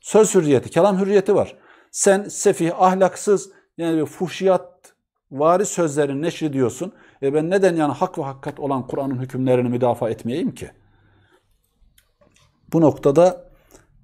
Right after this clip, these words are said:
yani bir takım sıkıntılar da oluyor. Yani İslamiyet'i, Kur'an'ı, Kur'an ayetlerini müdafaa eden müminlerde de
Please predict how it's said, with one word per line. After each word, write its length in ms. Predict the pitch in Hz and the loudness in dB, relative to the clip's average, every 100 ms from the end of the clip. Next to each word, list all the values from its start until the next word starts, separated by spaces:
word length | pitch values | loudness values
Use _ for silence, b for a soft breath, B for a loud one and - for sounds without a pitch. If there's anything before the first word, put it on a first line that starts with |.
| - | -10
yani 240 | 139 131 | -4 -2
bir 200 | 147 139 | 0 0
takım 360 | 143 127 156 - - _ _ _ _ B B B B B B B B B B B B B | -2 -2 -2 -4 -10 _ _ _ _ B B B B B B B B B B B B B
sıkıntılar 720 | - - - 143 139 135 131 | -10 -6 0 2 6 6 6
da 100 | 180 | 2
oluyor. 460 | 151 135 139 101 - | 2 4 4 2 0
Yani 240 | 110 113 | 0 0
İslamiyet'i, 880 | 117 113 127 123 127 123 123 143 113 | -2 -4 -2 0 2 2 2 0 0
Kur'an'ı, 640 | - 117 120 123 127 123 | 0 -6 0 0 2 0
Kur'an 260 | - 113 139 | 0 0 2
ayetlerini 440 | 147 135 127 120 | 4 2 2 -2
müdafaa 420 | 110 110 120 113 131 | 0 2 2 2 0
eden 280 | 123 139 | 2 0
müminlerde 760 | 131 123 123 117 120 120 127 156 | -2 -4 -4 -2 2 2 4 4
de 280 | 131 170 | 2 0